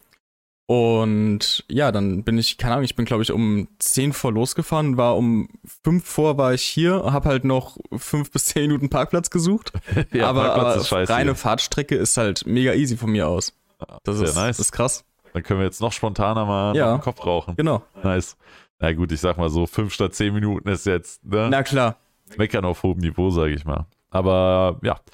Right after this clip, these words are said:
Speaker 2: ich hab dann über den Matze, über einen Kumpel, also von,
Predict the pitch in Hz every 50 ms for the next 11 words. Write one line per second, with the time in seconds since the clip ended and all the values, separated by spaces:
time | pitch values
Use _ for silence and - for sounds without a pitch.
0 | - - - - _ _ _ - 113 104 - 117 110 104 104 117 107 107 104 104
1 | 104 101 101 101 98 92 90 - - - 113 95 90 92 95 - - - - 165
2 | 170 170 139 101 104 101 98 95 92 - - 117 123 131 127 160 160 165 165 170
3 | 165 - _ _ _ _ _ _ _ _ _ - 80 82 90 92 95 - - -
4 | 107 104 95 -